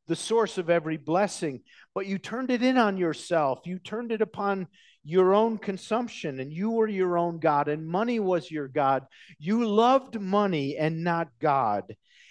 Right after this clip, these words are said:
and you loved that which was an abomination in the sight of God," from verse fifteen. You, you should have,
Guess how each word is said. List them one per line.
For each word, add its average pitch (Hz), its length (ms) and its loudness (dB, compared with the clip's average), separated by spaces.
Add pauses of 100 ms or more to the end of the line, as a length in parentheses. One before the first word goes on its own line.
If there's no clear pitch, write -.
and 185 160 2
you 220 140 0
loved 226 480 6
that 196 400 0
which 190 340 0
was 175 480 2
an 170 140 -2
abomination 170 1040 0
in 139 120 -6
the 139 80 -8
sight 147 360 0
of 135 180 -6
God," 120 500 0
from 113 160 -18
verse 120 400 -10 (1600)
fifteen. 113 540 -12 (1200)
You, 175 200 -8
you 196 120 -2
should 254 280 -2
have, 123 360 0